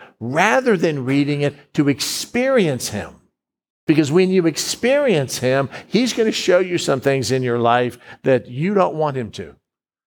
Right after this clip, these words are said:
And he's gonna command you to deal with those, and you either will or you won't.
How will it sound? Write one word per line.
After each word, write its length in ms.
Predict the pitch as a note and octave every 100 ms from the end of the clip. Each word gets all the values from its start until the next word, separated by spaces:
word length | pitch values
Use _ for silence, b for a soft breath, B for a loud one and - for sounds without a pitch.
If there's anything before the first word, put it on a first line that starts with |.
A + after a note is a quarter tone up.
| _
And 140 | C#3
he's 220 | C#3 E3 -
gonna 220 | D#3+ D3
command 440 | D3+ C#3+ F3+ G3
you 140 | F#3 F#3
to 140 | C#3+
deal 300 | B2 D#3 G3+
with 200 | A3+ G3+
those, 380 | G#3+ G#3 A3 F3
and 120 | D3+
you 140 | F3
either 200 | E3+ C#3+
will 300 | C3+ C#3+ G3+
or 60 | G#3
you 180 | G3 G#3
won't. 480 | G#3 A3+ D3+ -